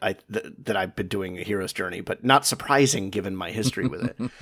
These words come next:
<laughs> Graham also asked, "If there are twelve episodes, how many are on the team? I'm super invested in the teams." I, I, I have jokingly said for months that it's everybody's favorite part of the podcast, but I think the truth is it's everybody's favorite part of the podcast, and it wasn't even part of our original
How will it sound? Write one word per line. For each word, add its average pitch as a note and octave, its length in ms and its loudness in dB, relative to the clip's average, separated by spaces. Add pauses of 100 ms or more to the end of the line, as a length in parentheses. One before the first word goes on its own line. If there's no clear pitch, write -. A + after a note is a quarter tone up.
(120)
<laughs> - 340 -14
Graham F#3+ 240 10
also F3+ 240 8
asked, C#3+ 240 6
"If D3 80 0
there D3 100 10
are C3+ 80 10
twelve F#3+ 320 6
episodes, C3 400 6
how A#2+ 160 4
many C3 180 6
are A#2 120 6
on G#2+ 80 2
the G#2 80 0
team? F#3 440 6 (300)
I'm A2 180 0
super - 400 6
invested A#2 460 4
in A2+ 60 2
the A2 80 2
teams." A2+ 260 4
I, G#3 300 6
I, C#3 360 4 (220)
I C3+ 40 10
have B2 200 6
jokingly D3 600 10
said A#2 280 6
for A2 100 0
months G#2+ 460 4 (300)
that B2 140 8
it's G#2 180 2
everybody's A2 440 6
favorite G#2 360 2
part A2 160 4
of G2 40 0
the F#2 120 -2
podcast, G#2+ 400 4
but - 80 2
I - 40 0
think F3 140 4
the C#3 60 -2
truth C#3+ 240 4
is G2+ 140 2
it's G#2 200 -2
everybody's A#2 480 0
favorite G2+ 280 0
part F#2+ 160 2
of - 60 -8
the - 80 -12
podcast, - 380 0
and G#2 80 -4
it A2 80 0
wasn't C3 240 8
even A2 160 2
part A2 200 4
of G#2 100 2
our G2 140 4
original F#2+ 520 -2